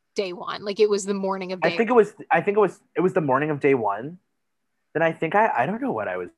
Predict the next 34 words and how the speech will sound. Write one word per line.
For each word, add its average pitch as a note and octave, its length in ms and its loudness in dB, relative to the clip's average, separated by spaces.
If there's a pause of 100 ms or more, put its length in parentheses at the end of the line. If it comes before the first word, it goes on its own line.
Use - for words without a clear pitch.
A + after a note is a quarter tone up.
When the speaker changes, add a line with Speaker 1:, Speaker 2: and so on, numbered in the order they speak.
Speaker 2:
doing F2 180 -16
that F2+ 160 -16
day, F#2+ 100 -14
but G#2 120 -14
I C3+ 60 -6
think - 140 -8
that's D#3 140 -10
different. G2 300 -20
But A2+ 200 -8 (160)
anyway, G#2 280 -8 (360)
um, C3+ 460 0 (680)
yeah, B2 180 4 (220)
that D#3 180 2
was F3 240 -2
miserable. A2+ 640 -2
I, B2+ 320 -2 (400)
oh, C3 260 0 (640)
Pa-, - 160 -8 (120)
Clay D3+ 560 2 (160)
fainting C#3 300 -4
at B2+ 100 -4
barricade, A#2 720 -2 (420)
like, B2 380 -2 (120)
the C#3 180 -4
suffering, C#3 720 -2
having C3+ 280 -4
to C3+ 60 -4
push C3 280 -4
out C3+ 100 2
of B2 60 -8
the B2 80 -4
Travis A#2+ 360 0
Scott A2+ 300 0
pit, A2+ 200 -4